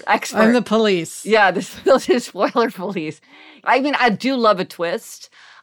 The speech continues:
Speaker 1: I do love a twist, and I do love those kinds of twists,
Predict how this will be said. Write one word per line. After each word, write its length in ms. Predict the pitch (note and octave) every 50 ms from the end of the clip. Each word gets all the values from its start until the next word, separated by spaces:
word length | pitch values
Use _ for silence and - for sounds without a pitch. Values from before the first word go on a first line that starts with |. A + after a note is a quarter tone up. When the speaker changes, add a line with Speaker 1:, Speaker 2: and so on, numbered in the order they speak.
| _
Speaker 1:
I 40 | F#3+
do 240 | F#3 C3+ F3 A3+ A#3
love 260 | A3 G3+ G3 F#3+ F3+
a 60 | G#3
twist, 640 | G#3+ - - G3+ G3+ G3 A3 A3 - - - - - - _
and 180 | G3 G3+ F#3+ F3+
I 100 | F3+ G3
do 200 | D3+ B2 F#3+ F#3
love 320 | F3 F3+ F3 E3+ D#3 C#3
those 400 | A#2+ F3 D#3+ E3 F#3 G3 F#3+ -
kinds 380 | - - G#3+ G#3+ A3 A3+ A3+ A3
of 160 | A#3+ A3 -
twists, 520 | - - A#3+ A#3 A#3+ A#3+ A#3+ - - -